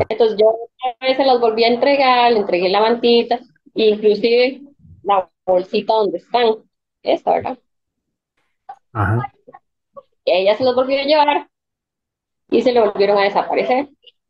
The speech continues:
Speaker 2: Mm.
Speaker 1: Y volvieron en mi casa, pero ya no en mi cuarto.
Speaker 2: Ajá.
Speaker 1: Aparecieron en un baúl de madera que hay aquí muy antiguo.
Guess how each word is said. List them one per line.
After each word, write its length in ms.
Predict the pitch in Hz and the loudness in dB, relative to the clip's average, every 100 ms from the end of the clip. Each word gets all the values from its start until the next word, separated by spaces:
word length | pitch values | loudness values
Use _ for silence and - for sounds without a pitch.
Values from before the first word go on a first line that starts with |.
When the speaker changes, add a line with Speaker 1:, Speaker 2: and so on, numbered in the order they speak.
| _ _ - | _ _ -6
Speaker 2:
Mm. 220 | 139 120 | 0 4
Speaker 1:
Y 40 | 120 | 6
volvieron 400 | 269 233 226 233 _ _ - | 4 4 0 -2 _ _ -12
en 100 | 208 | -8
mi 100 | 196 | -6
casa, 360 | - 311 285 247 | -2 -2 -2 0
pero 160 | 202 | 0
ya 220 | 196 190 190 | 2 0 2
no 140 | 190 | 2
en 100 | 202 | 2
mi 160 | 185 - | 0 0
cuarto. 320 | 107 120 - _ _ _ _ _ _ _ | -2 -2 -4 _ _ _ _ _ _ _
Speaker 2:
Ajá. 500 | - 113 104 107 95 _ _ _ _ _ _ _ _ _ | -4 -2 0 -2 -6 _ _ _ _ _ _ _ _ _
Speaker 1:
Aparecieron 1000 | - 202 202 196 175 180 208 196 220 240 - _ _ | -4 -2 0 0 0 2 2 4 2 0 -10 _ _
en 440 | - 202 202 202 190 | 0 0 4 2 2
un 800 | - 214 233 247 233 208 165 190 - _ _ _ _ - | 2 2 4 2 2 2 0 -4 -12 _ _ _ _ -6
baúl 360 | 202 202 240 254 | 0 2 2 2
de 80 | |
madera 400 | 302 220 247 349 | 0 2 2 2
que 120 | 359 214 | 0 0
hay 140 | 247 | 0
aquí 220 | 285 302 | 0 2
muy 180 | 294 285 | 2 4
antiguo. 580 | 294 285 302 330 370 | 2 0 0 2 0